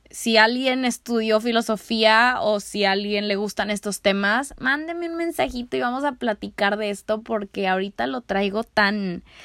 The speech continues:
Pues, tan ahorita, tan presente, eh, tengo que hacer un ensayo sobre eso, entonces, bueno, eh, aquí desahoga-,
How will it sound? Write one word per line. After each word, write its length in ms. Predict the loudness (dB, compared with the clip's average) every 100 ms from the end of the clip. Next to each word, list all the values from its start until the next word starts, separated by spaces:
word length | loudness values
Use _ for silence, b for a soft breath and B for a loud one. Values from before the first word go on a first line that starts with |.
| B B B B B B -6
Pues, 260 | -4 -4
tan 280 | 0 2 6
ahorita, 680 | 8 8 6 6 8 8 8
tan 180 | 2 4
presente, 1120 | 4 4 4 4 2 2 2 2 0 -2 0
eh, 40 |
tengo 200 | 0 -2
que 80 | 0
hacer 220 | 0 2
un 120 | 2 0
ensayo 400 | 0 2 2 0
sobre 280 | 0 0
eso, 120 | -2 -4
entonces, 400 | -8 -6 -6 -6
bueno, 300 | -6 -10 -16 _ _ _ _ _ _ -10
eh, 100 | -4
aquí 420 | -2 -2 -2 0
desahoga-, 520 | 2 4 6 6 4